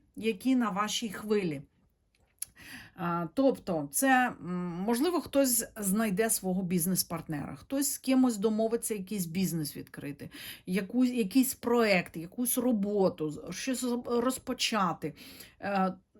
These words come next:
тобто люди сьогодні можуть помиритися, можуть домовитися, тому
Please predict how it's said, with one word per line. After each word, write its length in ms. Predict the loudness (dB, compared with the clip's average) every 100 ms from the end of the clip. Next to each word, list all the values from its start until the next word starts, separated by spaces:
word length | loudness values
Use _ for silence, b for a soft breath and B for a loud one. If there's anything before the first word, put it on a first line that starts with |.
| -10
тобто 400 | 0 0 6 6 6
люди 420 | 8 10 10 8
сьогодні 580 | 2 2 4 4 4 2
можуть 440 | 4 2 0 -6
помиритися, 840 | 0 2 4 2 0 0 2 4 6
можуть 640 | 6 8 6 4 0 -4
домовитися, 1200 | 2 4 4 2 2 2 0 0 2 2 2 2 2 B B B B 6
тому 520 | 12 12 12 12 12